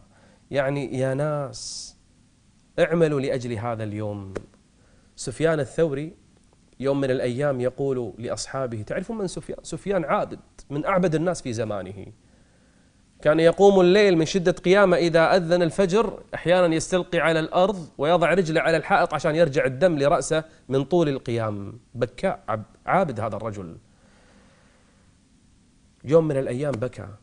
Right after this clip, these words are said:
قالوا له: "تخاف من الموت؟ أنت خايف؟" قال: "والله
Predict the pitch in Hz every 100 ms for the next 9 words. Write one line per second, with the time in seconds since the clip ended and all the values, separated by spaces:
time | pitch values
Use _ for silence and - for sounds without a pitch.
0 | _ 143 151 143 131 117 113 139 127 110
1 | 101 95 98 110 - - _ _ _ _
2 | _ _ _ 110 - - 120 104 110 -
3 | _ _ _ _ _ _ _ _ _ _
4 | _ _ _ _ - 170 156 151 151 165
5 | 151